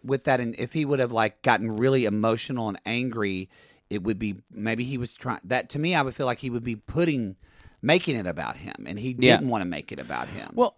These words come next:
Speaker 2: I think just the, I know it's done for the reality show,
Speaker 1: Mm-hmm.
Speaker 2: but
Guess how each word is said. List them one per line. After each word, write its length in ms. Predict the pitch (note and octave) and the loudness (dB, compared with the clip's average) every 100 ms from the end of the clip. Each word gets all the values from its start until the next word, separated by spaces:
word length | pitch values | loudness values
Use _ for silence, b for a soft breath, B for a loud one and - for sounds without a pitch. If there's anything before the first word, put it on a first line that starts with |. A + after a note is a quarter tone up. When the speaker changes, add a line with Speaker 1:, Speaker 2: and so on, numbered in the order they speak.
| _ - | _ -4
Speaker 2:
I 220 | G#3+ C4+ | -2 -2
think 320 | - E4 - - | -6 -10 -10 -6
just 340 | F3+ - - | -4 -4 -4
the, 240 | E3+ D#3 - _ - | -2 -2 -2 _ -4
I 80 | C3 | 0
know 140 | D#3+ | 2
it's 120 | D3+ | 0
done 200 | C#3+ B2 | 0 -2
for 100 | A#2+ | 0
the 80 | A2 | 0
reality 440 | G2+ G2 F#2+ G#2+ | 2 2 2 0
show, 440 | A2+ C#3 C3+ D#3 E3+ _ - | 0 2 2 2 -2 _ -10
Speaker 1:
Mm-hmm. 280 | A2 B2 G#2+ | -6 -2 4
Speaker 2:
but 560 | A#2+ A2+ - - - | 6 6 2 -6 -14